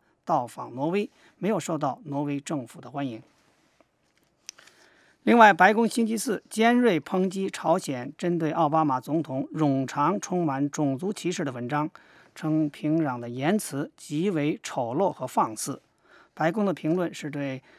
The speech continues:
朝鲜最近发表诽谤奥巴马总统文章的回应。朝中社发表的社论，社论称奥巴马是一个小丑，一个肮脏的家伙，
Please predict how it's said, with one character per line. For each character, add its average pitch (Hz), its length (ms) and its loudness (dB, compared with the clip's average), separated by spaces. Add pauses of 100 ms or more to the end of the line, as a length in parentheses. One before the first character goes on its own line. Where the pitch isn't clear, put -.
朝 156 240 2
鲜 143 240 -4
最 147 160 -6
近 139 160 -4
发 147 220 -2
表 139 180 -4
诽 135 300 -8
谤 170 200 0
奥 165 180 2
巴 165 160 4
马 131 120 0
总 156 240 -4
统 123 220 -8
文 160 140 -4
章 202 140 0
的 175 60 -2
回 131 200 -10
应。 143 180 -2 (420)
朝 160 160 -4
中 208 140 -2
社 151 180 -6
发 147 220 -2
表 139 160 -6
的 127 80 -14
社 - 160 -6
论， 151 300 0
社 - 180 -2
论 185 220 2 (360)
称 170 220 0
奥 170 180 2
巴 147 160 0
马 123 140 -2
是 - 140 -10
一 147 80 -2
个 139 40 -4
小 160 240 2
丑， 117 280 -6 (180)
一 151 100 -8
个 139 300 -8
肮 220 320 2
脏 196 160 0
的 175 80 0
家 151 240 0
伙， - 220 -10